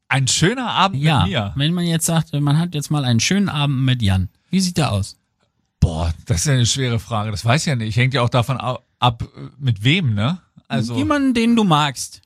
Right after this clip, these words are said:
Speaker 2: Du kannst jetzt Brüste addieren, wie du willst, ob das
Speaker 1: <laughs>
Speaker 2: möchtest oder nicht.
Speaker 1: Boah, das ist ja eine schwere, habe ich tatsächlich jetzt so spontan keine Ahnung. Ich würde sagen, man setzt sich zusammen,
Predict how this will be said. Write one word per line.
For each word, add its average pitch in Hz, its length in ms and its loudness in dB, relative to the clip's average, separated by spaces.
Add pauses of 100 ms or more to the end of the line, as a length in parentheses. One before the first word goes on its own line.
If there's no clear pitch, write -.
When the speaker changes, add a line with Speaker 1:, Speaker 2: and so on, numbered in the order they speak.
(100)
Speaker 2:
Du 214 160 -12
kannst 226 300 -2
jetzt 196 200 -2
Brüste 175 360 0
addieren, 175 580 -2
wie 175 100 -2
du 156 140 2
willst, 156 400 0
ob 151 160 2
das 165 280 -4
Speaker 1:
<laughs> - 0 -
Speaker 2:
möchtest 175 400 -2
oder 139 180 0
nicht. 110 240 2 (440)
Speaker 1:
Boah, 92 260 -4
das 87 200 -8
ist 127 100 -12
ja 117 80 -4
eine 110 140 -6
schwere, 110 300 -8
habe 107 160 -2
ich 98 80 -4
tatsächlich 110 420 -6
jetzt 110 180 -6
so 110 120 -4
spontan 107 680 0 (500)
keine 110 340 0
Ahnung. 120 480 0
Ich 107 140 -6
würde 123 220 0
sagen, 120 500 2 (580)
man 123 220 4
setzt 110 300 0
sich 117 180 -6
zusammen, 110 680 -2